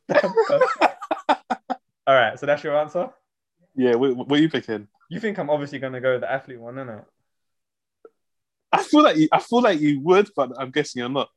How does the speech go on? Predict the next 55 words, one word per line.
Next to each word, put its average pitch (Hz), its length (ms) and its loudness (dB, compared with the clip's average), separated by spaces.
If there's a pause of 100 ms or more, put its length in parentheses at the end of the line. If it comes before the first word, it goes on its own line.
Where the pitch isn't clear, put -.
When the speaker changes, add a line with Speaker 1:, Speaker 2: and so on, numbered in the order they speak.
(520)
Speaker 1:
<sighs> - 400 -20
I - 560 -10
don't 180 160 -4
know, 180 140 0
like, 143 300 -2
like, 151 380 -4 (420)
it's 135 120 -12
a 175 60 -8
weird 202 220 -8
one. 160 100 -8
I, 139 140 -10 (140)
sometimes 233 440 -4
when 202 120 -4
I 170 80 -2
feel 196 200 0
like 170 180 0 (220)
of 143 160 -2
becoming 151 320 -6
a, 139 100 -4 (140)
a 131 60 -12
sick 151 240 -10
athlete, 170 500 -6
like, 123 220 -8
professional 147 440 -12
or 131 60 -12
something, 147 460 -18 (400)
I 147 100 0
almost 180 300 -4
feel 180 140 -6
like 131 120 -8
a - 40 -10
part 160 280 -4
of 147 100 -12
it, 160 160 -8
though, 170 180 -4
is 135 300 -12
'cause 135 160 -12
I 127 80 0
wanna 127 240 -4
share 135 360 -4
it 120 40 -6
with, 117 80 -8
like, 110 180 -12
my 107 100 -16
friends 127 360 -14
and 113 120 -20
family 123 320 -12
and 104 100 -20
stuff, 101 200 -20
you 107 80 -18
know? 110 120 -12
Like, 110 100 -4
I - 20 0
wanna, 110 60 2
Speaker 2:
Yeah. 104 680 -2